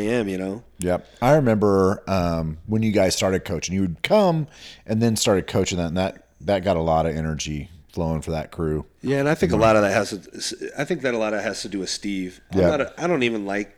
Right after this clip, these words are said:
Speaker 1: personal training so much.
Speaker 2: Yeah.
Speaker 1: 'Cause if you ain't motivated, I'm not even trying to waste time with you.
Speaker 2: Yeah.
Speaker 1: I got my own. I'm so motivated to do this.
Speaker 2: Yeah.
Speaker 1: I don't got time to drag your ass along. I want you to
Speaker 2: Yeah.
Speaker 1: show up and want it and want
Speaker 2: Yeah.
Speaker 1: it bad. And Steve is such a, I mean, that
Speaker 2: Oh,
Speaker 1: guy is
Speaker 2: sweet guy.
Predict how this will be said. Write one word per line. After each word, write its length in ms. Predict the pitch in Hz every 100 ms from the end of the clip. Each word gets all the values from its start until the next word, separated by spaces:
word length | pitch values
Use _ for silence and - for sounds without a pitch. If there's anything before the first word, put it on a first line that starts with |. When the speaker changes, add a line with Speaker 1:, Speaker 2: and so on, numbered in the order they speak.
| -
Speaker 1:
personal 420 | 131 117 117 101
training 400 | - 113 110 113
so 180 | - 117
much. 320 | 113 113 - 87
Speaker 2:
Yeah. 260 | 82 78
Speaker 1:
'Cause 220 | 78 139 131
if 120 | 139
you 160 | 190
ain't 140 | 147 127
motivated, 540 | 143 127 104 101 104
I'm 100 | 135
not 180 | 120 104
even 180 | 95 90
trying 240 | 123 101
to 80 | 92
waste 240 | 95 90 -
time 260 | 101 87
with 80 | 90
you. 80 | 90
Speaker 2:
Yeah. 120 | 82
Speaker 1:
I 40 |
got 180 | 98 107
my 120 | 101
own. 280 | 101 107 98
I'm 120 | 110
so 420 | 95 - - 127 113
motivated 580 | 113 113 110 113 107 98
to 60 |
do 200 | 98 117
this. 400 | 117 120 117 - - - 76
Speaker 2:
Yeah. 280 | 76 73
Speaker 1:
I 40 | 120
don't 120 | 113
got 160 | 101 95
time 220 | 110 104
to 40 | 92
drag 300 | 104 104 104
your 80 |
ass 220 | 107 104 117
along. 340 | 107 95 90
I 80 | 104
want 240 | 110 -
you 40 | 101
to 40 |
Speaker 2:
Yeah. 60 | -
Speaker 1:
show 160 | 117
up 80 | 107
and 120 | 98
want 260 | 95 98 87
it 120 | - -
and 120 | 92
want 200 | 92 95
Speaker 2:
Yeah. 40 |
Speaker 1:
it 40 | 73
bad. 340 | 87 80 - - - - - - - -
And 160 | - 85
Steve 460 | - - 120 123 110
is 120 | 95
such 340 | - 104 104
a, 120 | 104 95
I 80 | 101
mean, 200 | 92 95
that 140 | 101
Speaker 2:
Oh, 40 | 78
Speaker 1:
guy 260 | 92 90
is 140 | 85 80
Speaker 2:
sweet 280 | 82 82
guy. 360 | 80 78 73